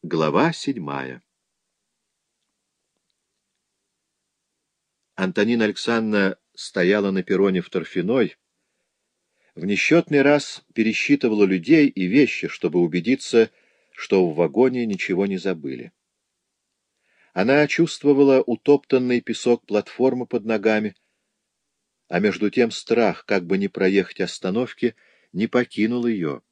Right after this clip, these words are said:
и стук идущего поезда продолжал шуметь в ее ушах, хотя глазами она убеждалась, что он стоит перед нею у перрона без движения.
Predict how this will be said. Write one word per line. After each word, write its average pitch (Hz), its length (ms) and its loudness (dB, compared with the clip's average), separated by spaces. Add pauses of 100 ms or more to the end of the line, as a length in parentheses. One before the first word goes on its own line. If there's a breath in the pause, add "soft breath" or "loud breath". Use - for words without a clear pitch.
(440 soft breath)
и 92 240 0
стук - 420 -2
идущего 95 520 0
поезда 101 680 2 (320 soft breath)
продолжал 95 580 0
шуметь 110 520 -2
в 113 40 -4
ее 101 180 2
ушах, 87 600 -4 (460)
хотя 82 340 -2
глазами 101 640 0
она 107 280 -2
убеждалась, 98 760 -2 (280 soft breath)
что - 340 -2
он 104 280 0
стоит 95 460 -2
перед 87 300 -2
нею 92 340 2
у 92 100 -4
перрона 92 460 -2
без 82 200 -6
движения. 71 680 -8